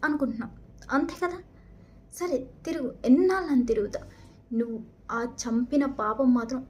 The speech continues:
ఊరికే పోదు, నువ్వు కూడా ఆ నరకం అనుభవించే పోతావు పక్కాగా.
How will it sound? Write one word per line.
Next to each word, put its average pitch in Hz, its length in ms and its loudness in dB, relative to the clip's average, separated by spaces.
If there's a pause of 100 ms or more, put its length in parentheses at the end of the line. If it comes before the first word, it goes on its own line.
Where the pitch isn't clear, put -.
ఊరికే 285 340 0
పోదు, - 300 -10 (560)
నువ్వు 247 340 2
కూడా 285 200 4
ఆ 254 100 2
నరకం 220 680 -4
అనుభవించే 254 640 2
పోతావు - 420 -18 (520)
పక్కాగా. 247 560 -4